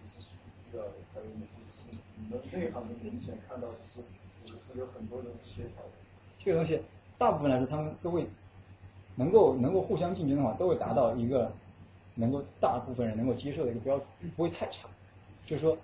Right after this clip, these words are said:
Speaker 2: 所有的镜头你看起来，大部分镜头都在当中表现当中，从开头到结尾，你任意取出来都感觉都还可以，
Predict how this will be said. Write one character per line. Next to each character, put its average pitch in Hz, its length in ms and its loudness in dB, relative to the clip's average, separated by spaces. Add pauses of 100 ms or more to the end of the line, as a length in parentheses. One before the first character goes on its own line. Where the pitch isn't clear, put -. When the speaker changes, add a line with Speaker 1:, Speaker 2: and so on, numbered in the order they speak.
Speaker 2:
所 196 260 8
有 143 80 10
的 127 240 6 (340)
镜 151 180 2
头 107 180 0
你 113 100 2
看 143 160 0
起 107 80 -4
来， 104 80 -4
大 165 160 4
部 123 80 2
分 117 140 2
镜 117 140 0
头 101 120 -4
都 143 180 -4 (200)
在 139 140 0
当 131 180 2
中 131 100 2
表 117 140 0
现 110 120 -8
当 101 140 -8
中， 104 200 -8
从 147 160 2
开 170 140 4
头 127 100 2
到 127 120 4
结 113 160 2
尾， 110 120 2 (360)
你 135 140 0
任 190 180 4
意 151 40 2
取 107 300 -6
出 - 60 -8
来 110 80 -6
都 233 140 -2
感 113 180 2
觉 123 80 0
都 185 100 2
还 151 120 -2
可 - 200 -6
以， 113 60 -2